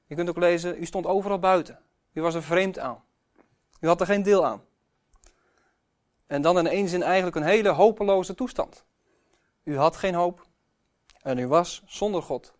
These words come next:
in de wereld. Hopeloos. Het zal je maar zo gezegd zijn. Dat was hun vroegere situatie.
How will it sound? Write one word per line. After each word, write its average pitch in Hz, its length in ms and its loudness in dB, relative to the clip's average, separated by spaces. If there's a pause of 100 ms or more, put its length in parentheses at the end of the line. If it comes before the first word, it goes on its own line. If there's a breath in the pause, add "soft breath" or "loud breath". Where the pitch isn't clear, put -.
(760)
in 143 140 -6
de 143 80 -6
wereld. 165 420 -2 (1600)
Hopeloos. - 720 0 (440)
Het - 180 -20
zal 180 120 0
je 160 80 2
maar 147 320 -2
zo 147 220 0
gezegd 151 320 -2
zijn. 127 280 -6 (1120)
Dat 180 200 2
was 202 160 2
hun 185 160 -2
vroegere 196 540 2
situatie. 202 680 4